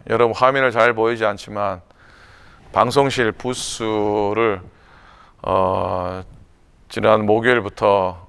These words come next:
시작을 해서 오늘 토요일 날 마무리 지어야 되는데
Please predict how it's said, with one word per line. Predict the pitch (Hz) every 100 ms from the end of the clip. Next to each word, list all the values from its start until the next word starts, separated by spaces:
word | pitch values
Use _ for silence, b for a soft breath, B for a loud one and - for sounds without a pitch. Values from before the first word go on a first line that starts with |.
| -
시작을 | - 117 104 98
해서 | 98 - 95 92
오늘 | 117 107 98
토요일 | - 135 127 113
날 | 104 95 92 - b b b b -
마무리 | 101 107 107 101
지어야 | 110 107
되는데 | 101 95 95 98